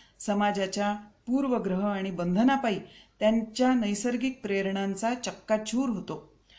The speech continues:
शैक्षणिक कुपोषणामुळे, जग निरखण्याची संधी न मिळाल्यामुळे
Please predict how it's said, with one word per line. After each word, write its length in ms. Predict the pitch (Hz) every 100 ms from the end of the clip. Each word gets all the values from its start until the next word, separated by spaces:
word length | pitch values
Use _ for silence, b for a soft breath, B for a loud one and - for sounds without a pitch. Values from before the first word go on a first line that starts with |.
| b -
शैक्षणिक 600 | - 240 240 247 247 247
कुपोषणामुळे, 880 | 214 214 202 196 190 190 185 190 190 B B B - 185
जग 260 | 220 226
निरखण्याची 720 | 208 190 233 269 262 233 233
संधी 400 | 220 185 185 214
न 100 | 208
मिळाल्यामुळे 840 | 190 269 269 214 190 190 196 202